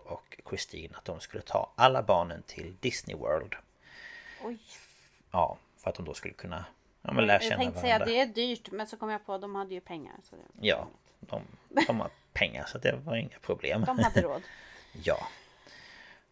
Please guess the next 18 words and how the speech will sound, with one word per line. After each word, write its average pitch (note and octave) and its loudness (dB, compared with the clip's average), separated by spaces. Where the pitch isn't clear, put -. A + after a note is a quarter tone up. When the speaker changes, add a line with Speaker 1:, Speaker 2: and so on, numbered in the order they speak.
Speaker 1:
Och A2+ 6
det A2 6
finns A2+ 0
massor F#2 -4
av E2+ 2
bilder, F#2 -2
eh, D#2 -4
och D2 -6
videos - -10
på - -4
familjen F#2 -2
där. F2 0
Och G2 -4
det, G2 -2
ja, C3+ -4
men C3+ 0
de B2+ 2
visar, G2+ 0